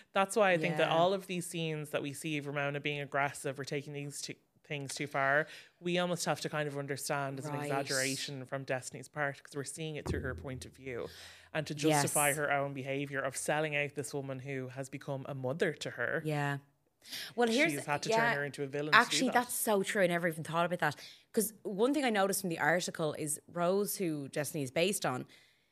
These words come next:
Speaker 2: is a bit more flighty, a bit more
Speaker 1: <laughs> Yeah.
Speaker 2: almost like even the, uh, even the journalist who, who really seems to get on with her is like, "I can't tell from one
Speaker 1: <laughs>
Speaker 2: minute to the next what she, if she's telling me is true."
Speaker 1: Yeah.
Speaker 2: And I kind
Speaker 1: She
Speaker 2: of am
Speaker 1: won't
Speaker 2: like,
Speaker 1: stop talking to
Speaker 2: if she
Speaker 1: me.
Speaker 2: won't stop
Speaker 1: <laughs>
Speaker 2: talking,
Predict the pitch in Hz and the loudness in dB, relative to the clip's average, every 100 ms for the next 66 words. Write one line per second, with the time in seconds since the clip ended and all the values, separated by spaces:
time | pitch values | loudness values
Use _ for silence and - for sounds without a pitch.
0 | _ _ _ _ 220 247 269 - 262 359 | _ _ _ _ 0 0 0 2 4 4
1 | - 440 427 427 370 - - 185 175 170 | 0 -10 -4 0 0 -2 0 4 6 4
2 | - 127 123 - - 254 381 339 302 226 | 0 -4 -4 0 8 8 8 6 10 12
3 | 208 208 - 196 - 262 330 403 339 - | 10 8 10 10 10 8 4 4 4 6
4 | 208 285 277 311 226 180 208 220 202 240 | 4 4 4 4 4 6 6 6 6 6
5 | 233 220 254 226 226 277 240 220 190 - | 6 6 4 6 4 6 2 2 0 2
6 | 160 170 302 320 165 143 147 156 147 - | 4 6 8 8 6 4 4 4 4 2
7 | - _ 233 - 214 147 139 131 135 - | -12 _ -8 -2 0 0 -2 -4 -4 -12
8 | _ _ _ - 156 147 - - 247 254 | _ _ _ -6 -2 -2 -6 0 6 6
9 | 165 427 190 196 202 - 196 202 349 - | 10 8 10 6 6 6 6 8 6 4
10 | - 175 180 - 175 156 175 - 160 180 | -2 4 4 6 2 2 2 2 2 4
11 | 165 156 147 - 180 147 208 202 - - | 4 4 2 2 4 4 6 4 2 -12
12 | - 262 285 294 294 294 294 254 285 - | -2 4 6 6 6 8 12 12 10 8
13 | - 294 240 277 - 220 202 208 240 294 | 8 8 6 2 0 -2 -2 4 6 8
14 | 392 320 277 381 | 8 6 4 0